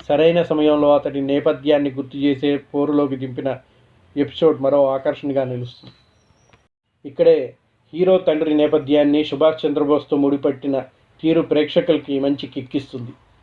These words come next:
ఇక దాదాపు ఇరవై నిమిషాల పైగా సాగే పతాక పోరు, అందులో రజాకారులపై బైరాన్పల్లి వాసులు చేసే వీరోచిత పోరాటం, ఆద్యంతం ఉద్వేగభరితంగా, రోమాంచితంగా,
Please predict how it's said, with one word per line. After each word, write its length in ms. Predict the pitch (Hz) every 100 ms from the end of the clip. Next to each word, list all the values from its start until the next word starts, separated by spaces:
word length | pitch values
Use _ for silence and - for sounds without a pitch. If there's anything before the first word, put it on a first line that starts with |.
| _ _ -
ఇక 160 | 131 143
దాదాపు 440 | 139 139 156 156
ఇరవై 280 | 143 147 156
నిమిషాల 340 | 147 147 170
పైగా 300 | 160 156 147
సాగే 300 | 147 143 143
పతాక 460 | 135 139 151 147 135
పోరు, 240 | 143 139 139 _ _ _ -
అందులో 340 | 143 156 156 147
రజాకారులపై 800 | 143 160 160 160 151 147 151 139
బైరాన్పల్లి 640 | 139 143 156 147 143 143
వాసులు 320 | 143 139 143
చేసే 360 | 131 135 143 135
వీరోచిత 440 | 139 151 151 143
పోరాటం, 560 | 151 139 139 135 139 139 _ _ _ _ 135
ఆద్యంతం 640 | 139 139 160 147 151 143
ఉద్వేగభరితంగా, 1040 | 139 131 156 165 151 147 135 143 139 143
రోమాంచితంగా, 960 | 139 143 151 147 143 143 139 131 135